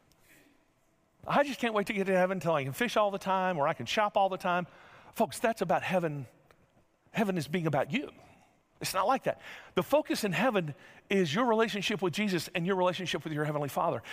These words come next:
It's about relationships. And, and can I just pause and just teach you something about relationships? Every relationship you have that you value will make you uncomfortable.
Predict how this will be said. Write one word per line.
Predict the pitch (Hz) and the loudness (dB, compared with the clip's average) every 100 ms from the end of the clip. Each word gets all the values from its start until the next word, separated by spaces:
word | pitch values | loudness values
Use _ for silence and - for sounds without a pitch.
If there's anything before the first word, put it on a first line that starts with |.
| - | -4
It's | 233 247 | -2 0
about | 185 190 - | 2 0 2
relationships. | 180 170 226 - 147 - 107 - - - - - - | 2 2 2 -4 -6 -4 -4 -6 -10 -10 -12 -14 -4
And, | 190 196 | -4 -2
and | 202 | -2
can | 208 | 2
I | 208 | 2
just | 202 - | 0 -2
pause | - 208 196 | 2 2 2
and | 190 | 0
just | 185 165 | -4 -4
teach | - 220 - | -2 -2 -2
you | |
something | 208 214 208 | 0 0 2
about | 196 160 | 2 2
relationships? | 180 202 220 240 220 - - - | 2 0 -2 -4 -4 -8 -8 2
Every | 214 262 269 - - | 2 2 -2 -2 2
relationship | 208 208 - 214 - 214 208 | 4 4 0 -2 -2 -2 0
you | 196 | 0
have | 165 202 208 | 2 2 2
that | 160 151 | 0 0
you | 180 185 | -2 0
value | 120 170 202 202 214 208 - - | 0 2 2 0 -2 -4 -10 -2
will | 160 | 0
make | 151 180 180 139 | 2 2 0 -6
you | 120 | -6
uncomfortable. | 131 110 135 - - | -6 -6 -6 -8 -14